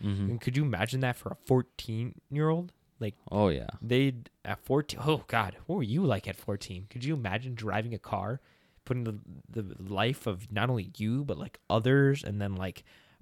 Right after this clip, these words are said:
Speaker 2: people on the road as well in a fourteen-year-old's hands?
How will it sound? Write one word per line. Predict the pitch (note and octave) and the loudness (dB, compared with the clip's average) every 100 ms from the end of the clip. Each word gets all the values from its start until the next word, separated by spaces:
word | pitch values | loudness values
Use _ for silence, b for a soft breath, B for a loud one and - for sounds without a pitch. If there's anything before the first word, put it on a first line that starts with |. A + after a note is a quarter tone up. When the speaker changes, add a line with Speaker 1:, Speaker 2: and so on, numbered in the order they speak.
| - | -6
Speaker 2:
people | - C3 C3+ B2 | -4 -2 -2 0
on | G2+ G2 | -2 -4
the | |
road | E2+ F#2+ B2 C3+ | -2 4 6 6
as | G#2+ | 4
well | G#2 A#2 C3+ | 4 6 4
in | A2+ G#2+ G2+ - | 2 -4 -6 -12
a | |
fourteen-year-old's | - C3 C3+ C#3 C3 C3+ A2+ | 0 2 4 2 2 4 2
hands? | - A2 C3 D#3+ | 0 0 0 -2